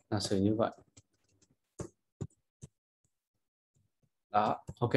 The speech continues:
chưa? Giả sử như vậy nhá. About này. Service này. Product này.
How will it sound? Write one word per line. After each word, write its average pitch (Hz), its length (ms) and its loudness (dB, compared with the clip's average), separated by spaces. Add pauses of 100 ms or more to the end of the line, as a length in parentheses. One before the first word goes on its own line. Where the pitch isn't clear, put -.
(120)
chưa? 120 180 2
Giả 107 140 6
sử 107 160 6
như 120 120 10
vậy 131 160 8
nhá. 156 200 6 (680)
About 123 680 4
này. 117 140 -2 (1400)
Service 135 720 4
này. 123 200 4 (1600)
Product 131 400 2
này. 117 120 -2